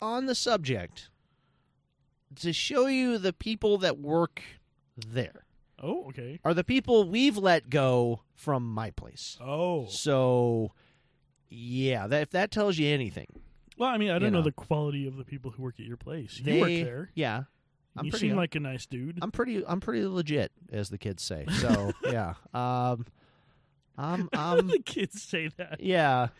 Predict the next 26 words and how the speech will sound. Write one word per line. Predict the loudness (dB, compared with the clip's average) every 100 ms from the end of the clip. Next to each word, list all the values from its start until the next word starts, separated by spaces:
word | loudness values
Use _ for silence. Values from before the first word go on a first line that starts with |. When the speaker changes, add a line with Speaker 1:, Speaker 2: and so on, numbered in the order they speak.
| -8
Speaker 1:
The | -4
kids | 4 6 8
Speaker 2:
You're | 8
Speaker 1:
are |
like, | 8
Speaker 2:
too | 6 6
legit | 6 6 6 4
to | 2
quit, | 0 0 4
Speaker 1:
"That's | 4 4
le-, | 0
Speaker 2:
Travis | 0 -2
Speaker 1:
it's, | 0
Speaker 2:
Powell. | 0 4 4
Speaker 1:
it's | 6
legit. | 4 4 4 2 2
It | 0 2
came | 4 6
back. | 4 2 0 -2 -4 -2
It | 0
came, | 2 0
Speaker 2:
<laughs> | 2
Speaker 1:
legit | 2 4 2 2
came | 2 0 0
back, | -4 -6 -8
apparently." | -10 -8 0